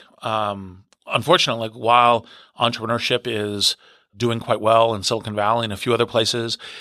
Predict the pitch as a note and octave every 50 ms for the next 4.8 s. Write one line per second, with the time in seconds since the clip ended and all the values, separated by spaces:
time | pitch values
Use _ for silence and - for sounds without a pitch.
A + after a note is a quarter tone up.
0 | - - - - - B2 - C3 B2 A#2+ - - A#2+ G#2+ A2+ G#2+ G#2 G2+ G2 F#2
1 | F2+ A#2 C3+ B2 - - C3+ B2+ A2+ - - - - A#2 A2+ G#2+ - - A#2 A2+
2 | A2 A2+ A2+ A#2+ - - F#2+ G2+ A2 G#2 G#2 G#2 G#2+ G#2 G2 G2+ G2 G#2+ - -
3 | G#2 G2+ G#2+ - - - A2+ G2+ G2 G2 - - - - A2+ G#2 G#2 G2+ G#2+ G#2
4 | - - G2+ G2+ G#2+ A2 G#2 - - A2 A2+ A2 G#2+ A2 G#2+ -